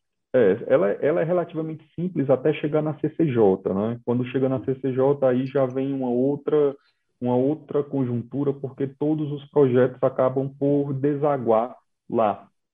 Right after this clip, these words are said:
Então, a pauta é muito extensa e, com certeza, lá, é, haverá também audi-, mais audiências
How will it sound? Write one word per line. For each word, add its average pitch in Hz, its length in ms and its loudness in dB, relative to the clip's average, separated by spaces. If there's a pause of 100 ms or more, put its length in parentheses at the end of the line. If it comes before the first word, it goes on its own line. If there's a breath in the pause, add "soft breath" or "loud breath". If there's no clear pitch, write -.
(140)
Então, 135 280 -4
a 131 40 -4
pauta 143 420 0
é 131 40 -2
muito 147 460 -6
extensa - 800 -4
e, 117 80 2
com 165 220 0
certeza, 123 600 2
lá, 113 560 2 (160)
é, 107 260 2
haverá 113 440 2
também 113 540 -4
audi-, 107 280 -4
mais 135 260 0
audiências 120 480 -2